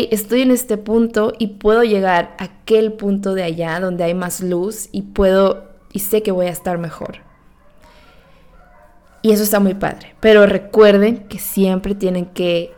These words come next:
hacer el trabajo duro de ponerlo en práctica. Por ejemplo, este libro que se puso muy de moda desde hace un rato para acá, que es el libro de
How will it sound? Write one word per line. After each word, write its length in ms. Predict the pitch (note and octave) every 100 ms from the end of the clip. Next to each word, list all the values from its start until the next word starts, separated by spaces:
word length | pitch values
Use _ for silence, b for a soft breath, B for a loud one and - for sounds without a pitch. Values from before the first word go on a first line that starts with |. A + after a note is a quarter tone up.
| -
hacer 400 | E3+ - F3 E3+
el 120 | F3+
trabajo 800 | F3 E3+ E3 F3 E3+ - F#3 F3+ -
duro 600 | F3 G3 F#3 F3 F3 - - _ _ _ -
de 580 | F#3 F#3+ F3+ E3+ F#3 - _ _
ponerlo 600 | - F#3 F3+ F3 F3 E3+
en 100 | E3+
práctica. 720 | D#3+ E3 D#3 D#3 D3 - - -
Por 160 | - F3
ejemplo, 640 | E3 F#3 F3 F#3 F#3 F3 - - - -
este 300 | F#3 - G#3+
libro 260 | G#3 G3+
que 100 | G3+
se 120 | G3+
puso 340 | G3 - - F#3
muy 420 | F#3+ G3+ A#3+ C4+
de 120 | C4
moda 340 | A3 F#3 E3+ F3+
desde 220 | F3+ E3+
hace 160 | E3+
un 80 | F#3
rato 260 | F3+ F3 F3
para 200 | F3 E3
acá, 240 | D#3+ E3+
que 220 | F3 E3+
es 180 | E3 E3+ B B B B
el 140 | G3+
libro 280 | G3 F#3+ G3
de 300 | G3+ F#3+ F3+